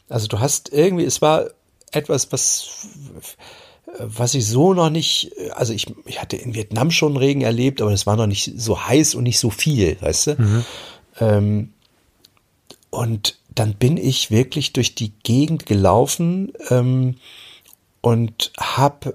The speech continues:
Speaker 1: ähm, Eddie ist auf dem Zimmer geblieben, also ich hab ihn bewusst auch auf, auf dem Zimmer gelassen, ist er, lass mich mal,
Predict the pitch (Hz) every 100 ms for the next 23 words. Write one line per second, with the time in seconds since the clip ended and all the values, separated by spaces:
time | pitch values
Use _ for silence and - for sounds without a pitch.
0 | - 123 123 127 131 - 135 135 165 127
1 | - 127 123 - 151 175 156 151 156 160
2 | 180 196 175 - 110 104 110 113 107 110
3 | 110 120 110 139 - 92 - - - 120
4 | - 143 120 117 123 127 120 - 107 117
5 | 120 113 107